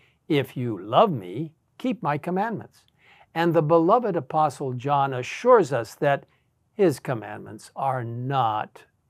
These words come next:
burdensome. Friends, there's so much more to learn about this important fundamental belief that we do not have time to discuss in this short video, so I encourage you to visit the U R L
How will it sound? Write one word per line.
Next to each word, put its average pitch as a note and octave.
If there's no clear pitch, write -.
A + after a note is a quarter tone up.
burdensome. G2+
Friends, D3
there's C3+
so G3
much D#3+
more C3
to A#2+
learn A2+
about C3+
this C3
important G3
fundamental B2+
belief A#2+
that D#3
we D#3+
do G3
not F3+
have D3+
time F#3
to D#3
discuss D#3+
in D3
this C#3
short E3
video, C#3
so E3+
I D#3+
encourage E3+
you E3
to D3
visit D#3
the D3
U D#3
R D#3
L C3